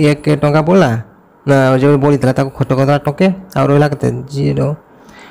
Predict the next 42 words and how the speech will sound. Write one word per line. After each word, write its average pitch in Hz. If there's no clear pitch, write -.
ତାହେଲେ 143
ଏଠି 139
ଯଦି 147
ମିଶାଇ 143
ଦେବା, 147
ଦେଖ, 131
ଖର୍ଚ୍ଚଟା 143
ସବୁବେଳେ 143
ତ 143
ସେ 147
ପଚାଶ 139
ବାହାରିବ, 135
କିନ୍ତୁ 143
ଯେଉଁ 143
ବଳିବାଟା 135
ମିଶାଇ 139
ଦେଲେ 120
କେତେ 139
ହେଲା? 113
ଏକ 135
ଆଉ 147
ଶୂନ 120
କେତେ 139
ଆସୁଛି? 117
ଏକ 147
ଆସୁଛି। 135
ଏଇଟା 147
କ'ଣ 160
ହେବ? 113
ଏଇ 127
ଯେଉଁ 135
ବଳିବାଟା, 131
ଏଇଟା, 143
ମାନେ, 160
କ'ଣ, 131
ଏହା 135
ସାଙ୍ଗରେ 165
କେବେ 135
ବି 151
ସମାନ 135
ହେବ 147
ନାହିଁ। 113